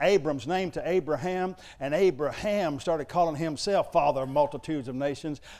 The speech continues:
three months later, Sarah conceived. Hallelujah. Twenty-four years, God saying it alone, and nothing happened.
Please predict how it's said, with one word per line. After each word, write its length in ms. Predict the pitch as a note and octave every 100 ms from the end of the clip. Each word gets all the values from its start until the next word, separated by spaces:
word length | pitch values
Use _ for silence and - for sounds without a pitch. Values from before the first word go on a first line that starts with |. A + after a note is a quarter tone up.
| - - -
three 220 | F#3+ E3
months 360 | E3 E3 C#3
later, 280 | E3+ F3 C#3+
Sarah 320 | - E3+ C#3+
conceived. 800 | C3 D#3 - E3 B2 A2 - - - G#3 F3+ _ A3 G#3+ F#3 _ C#3+ C3+ - _ _ _ _ _ _ _
Hallelujah. 960 | - C#3+ E3+ D#3+ C3+ C#3 D#3 C3+ A2 F2+ - - -
Twenty-four 500 | - A3+ G#3 G3+ G3
years, 320 | G3 A3+ G3
God 320 | B2 G#3+ F#3+ -
saying 200 | D3+ D3+
it 80 |
alone, 440 | D3 D3 F3 D#3+ D#3 - -
and 120 | D#3+
nothing 260 | D3+ D#3+
happened. 460 | D3+ F#3+ - G2+